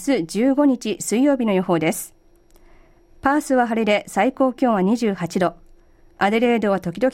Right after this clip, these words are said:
曇りで最高気温は二十一度。メルボルンも時々曇りで最高気温は十八度。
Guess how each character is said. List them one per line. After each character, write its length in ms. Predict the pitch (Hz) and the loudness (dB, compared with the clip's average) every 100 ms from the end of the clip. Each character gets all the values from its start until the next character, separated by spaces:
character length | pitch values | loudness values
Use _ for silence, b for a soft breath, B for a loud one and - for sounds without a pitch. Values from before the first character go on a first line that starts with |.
| - | -2
曇 220 | 254 254 | 0 2
り 100 | 240 | 2
で 220 | 202 - - | 0 -2 -4
最 220 | 180 202 | -2 0
高 240 | - 262 | 0 -2
気 140 | - 254 | 0 0
温 80 | |
は 100 | 208 | 0
二 140 | 185 233 | 0 0
十 160 | 226 | 0
一 180 | 190 - | -4 -2
度。 200 | 185 180 - _ _ b b b b b | -4 -4 -10 _ _ b b b b b
メ 140 | 196 226 | 0 2
ル 120 | 285 | 2
ボ 100 | 302 | 2
ル 120 | 285 | 2
ン 60 | 254 | 2
も 160 | 277 | 0
時 260 | - 185 202 | -2 -8 -4
々 120 | 220 | -6
曇 300 | - 220 220 | -4 0 0
り 100 | 208 | 2
で 240 | 196 - _ | 0 -2 _
最 240 | - 175 | -2 -2
高 240 | 240 254 240 | 0 -2 0
気 140 | - | 0
温 120 | 226 | 0
は 100 | 175 156 | 0 -2
十 220 | - 226 | -2 -2
八 260 | 220 180 | -2 -4
度。 140 | 202 | -2